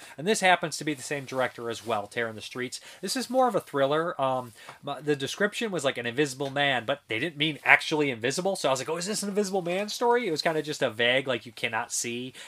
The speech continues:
It was just a bad translation of it. So essentially what we have here is this woman who, um, for no reason, one day she's fired from her job. She demands to know why. She doesn't get a reason. On her way home, um, she just kinda goes home and she real-, she's very depressed about it.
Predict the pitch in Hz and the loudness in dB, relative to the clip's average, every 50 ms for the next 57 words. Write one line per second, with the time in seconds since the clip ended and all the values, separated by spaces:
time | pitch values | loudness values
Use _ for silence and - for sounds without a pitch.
0 | - - 139 135 117 - 139 - - 139 117 104 - _ _ _ _ _ _ - | -6 -4 -2 -2 -2 -2 -6 -6 -6 -6 -8 -8 -10 _ _ _ _ _ _ 0
1 | 135 113 113 110 - - 120 113 110 104 104 101 107 110 - 131 120 123 120 135 | 2 2 2 2 0 -2 -2 -2 -2 -4 -4 -4 -4 -4 -4 -4 -4 -2 -4 -4
2 | - - - - - - - - - 165 160 - - 196 185 - 185 175 156 151 | -6 -10 -16 -18 -18 -18 -10 -4 0 0 2 2 2 0 0 0 0 0 0 0
3 | 143 131 135 143 131 123 120 135 139 139 139 127 - - 117 - - 123 120 127 | 2 2 2 2 2 0 -4 -4 -2 -2 -2 -4 -4 -6 -8 -8 -8 -4 -2 -2
4 | 131 127 127 127 127 120 - - - - _ - 131 135 131 127 127 127 - - | 0 0 -2 -2 -4 -6 -10 -18 -20 -20 _ -4 -2 0 2 2 0 0 -2 0
5 | 139 135 127 123 113 - - 131 160 233 269 247 220 226 214 160 135 120 123 120 | 0 2 2 0 -2 -4 -2 2 4 6 6 6 4 2 2 0 -4 -4 -4 -4
6 | 127 131 120 127 127 123 - - 120 - - 151 151 151 135 - 143 123 120 110 | -4 -4 -2 -2 -4 -4 -4 -6 -8 -2 2 2 2 2 2 -2 -4 -6 -6 -4
7 | - 123 113 117 131 135 - - 131 117 120 120 123 127 127 - - 117 113 110 | 0 0 2 2 2 0 -2 -6 -6 -4 -4 -2 -2 -2 -4 -4 -6 -8 -8 -6
8 | 104 107 110 120 123 131 135 - - 120 127 117 139 131 135 120 113 104 110 110 | -2 0 0 0 0 -2 -4 -6 -10 -10 -10 -10 -8 -6 -4 -4 -4 -4 -4 -6
9 | 98 107 110 117 - - - - - - - 123 139 147 151 143 147 139 120 113 | -6 -8 -10 -12 -14 -20 -20 -20 -20 -8 -2 -2 0 0 0 0 0 0 2 2
10 | 131 139 139 143 147 156 - - _ _ _ - 135 123 120 117 117 113 110 110 | 2 2 2 0 -2 -6 -14 -20 _ _ _ -6 -2 0 2 2 2 0 -2 -6
11 | 113 - _ _ - - - - - 127 117 123 120 - - 139 131 123 117 127 | -12 -20 _ _ -18 -14 -10 -8 -6 -6 -6 -6 -8 -4 -2 -2 -2 0 0 -2
12 | 131 123 - 131 131 131 135 120 - - 123 120 123 123 - - - - 107 - | -2 -2 0 0 0 0 -2 -6 -6 -6 -6 -4 -4 -4 -6 -8 -10 -12 -12 -8
13 | - 123 120 127 120 123 120 - _ _ _ _ _ - 113 - - 127 139 - | -4 -4 -2 -2 -4 -6 -10 -14 _ _ _ _ _ -18 -10 -2 2 2 2 2
14 | - 160 143 147 143 143 143 151 - | 2 0 2 4 4 4 2 0 -4